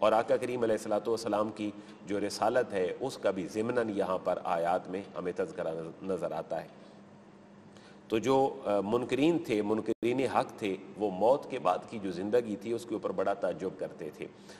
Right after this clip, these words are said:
जब आपस में गुफ्तगू करते तो कुछ बातें यूँ करते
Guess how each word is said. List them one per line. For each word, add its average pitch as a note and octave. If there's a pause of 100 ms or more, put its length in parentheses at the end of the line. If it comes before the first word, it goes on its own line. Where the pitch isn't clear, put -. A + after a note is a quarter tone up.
(140)
जब A#2+
आपस C3+
में C#3+
गुफ्तगू C3
करते A#2+
तो A2+
कुछ A2+
बातें G#2
यूँ G#2+
करते F#2